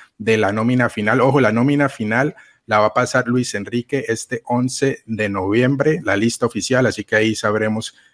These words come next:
quién va y quién se queda. Las dudas para España sigue siendo la delantera, no tiene un delantero muy goleador,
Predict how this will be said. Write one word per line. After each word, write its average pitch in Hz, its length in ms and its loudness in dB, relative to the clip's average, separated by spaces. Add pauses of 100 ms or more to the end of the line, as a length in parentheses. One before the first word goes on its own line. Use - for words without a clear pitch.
(200)
quién 113 240 4
va 120 320 2
y 113 120 -6
quién 113 240 -2
se - 180 -2
queda. 151 360 2 (280)
Las 120 240 2
dudas 190 600 6
para 120 320 2
España 151 520 0
sigue 143 320 2
siendo 139 440 0
la 117 220 2
delantera, 110 420 0
no 120 120 2
tiene 131 200 2
un 127 60 2
delantero 117 520 0
muy 127 380 0
goleador, 120 640 2